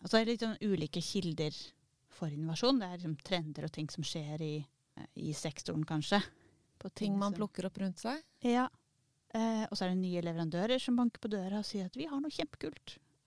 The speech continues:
Speaker 1: Og det hender jo at det er, <laughs> at det stemmer. Eh, og da har man kanskje en faglig som har en, en veldig god idé. Eh, og da må man også på en måte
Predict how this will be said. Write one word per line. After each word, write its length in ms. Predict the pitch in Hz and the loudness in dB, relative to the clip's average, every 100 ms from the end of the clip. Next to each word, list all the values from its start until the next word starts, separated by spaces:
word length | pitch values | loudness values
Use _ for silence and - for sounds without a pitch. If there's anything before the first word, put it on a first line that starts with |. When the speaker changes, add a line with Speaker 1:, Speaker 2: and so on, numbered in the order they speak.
| - | -4
Speaker 1:
Og 80 | 190 | -2
det 80 | 175 | 0
hender 280 | 214 226 226 | 0 0 0
jo 60 | 226 | -2
at 100 | - | -4
det 120 | 214 | -4
er, 240 | 220 220 - - - | -2 -2 -6 -16 -20
<laughs> 400 | - - 277 285 | -8 6 6 6
at 100 | - | -4
det 120 | 247 | -4
stemmer. 340 | - 254 214 311 - - - - - - - - | 2 2 2 0 -2 -14 -10 -8 -10 -14 -14 2
Eh, 220 | 247 233 | 6 6
og 140 | - | 6
da 80 | 294 | 8
har 80 | 339 | 10
man 100 | 311 | 10
kanskje 180 | 302 262 | 10 8
en 60 | |
faglig 460 | 254 262 196 180 208 | 6 6 4 2 2
som 100 | 240 | 4
har 160 | 226 226 | 4 4
en, 280 | 202 202 185 - - _ _ | 4 2 -2 -6 -20 _ _
en 100 | 220 | 2
veldig 160 | 196 180 | 4 2
god 140 | 175 165 | 2 2
idé. 120 | 233 - _ _ - - - - - _ - | 0 -4 _ _ -20 -20 -20 -20 -20 _ -6
Eh, 200 | 208 202 | -4 -2
og 80 | - | 4
da 100 | 339 | 6
må 120 | 403 | 8
man 140 | 277 269 | 8 6
også 220 | 247 233 | 4 -2
på 100 | - | -2
en 60 | 226 | 2
måte 240 | 214 202 | 2 4